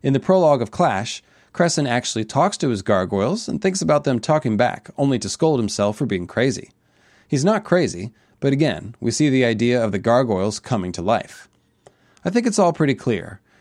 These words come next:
Gargoyles in A Song of Ice and Fire are fiery hell beasts woken from stone, and they make up one aspect of Azor Ahai Reborn, the flying moon meteor.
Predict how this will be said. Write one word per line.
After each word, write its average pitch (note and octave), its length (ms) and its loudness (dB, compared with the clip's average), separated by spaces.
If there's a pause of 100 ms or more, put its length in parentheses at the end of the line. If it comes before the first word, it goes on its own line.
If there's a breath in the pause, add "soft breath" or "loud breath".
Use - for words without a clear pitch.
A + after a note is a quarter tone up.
(220 soft breath)
Gargoyles D3+ 600 2
in C3+ 80 0
A - 20 -2
Song B2+ 300 2
of A2+ 100 0
Ice A#2 220 2
and G#2 100 -4
Fire G#2 460 0
are C#3+ 100 -2
fiery D#3 440 2
hell D#3+ 200 0
beasts A2+ 340 -4
woken G#2+ 400 -2
from A#2 160 -4
stone, C3 520 -6 (340 soft breath)
and D3 100 0
they E3+ 80 2
make D#3 220 2
up C#3+ 160 0
one B2 240 0
aspect G#2 560 -4
of G2+ 100 -4
Azor G#2+ 360 0
Ahai G2+ 240 0
Reborn, F#2 560 -4
the G2 80 -6
flying F#2+ 460 -4
moon B2 280 0
meteor. E2+ 400 -10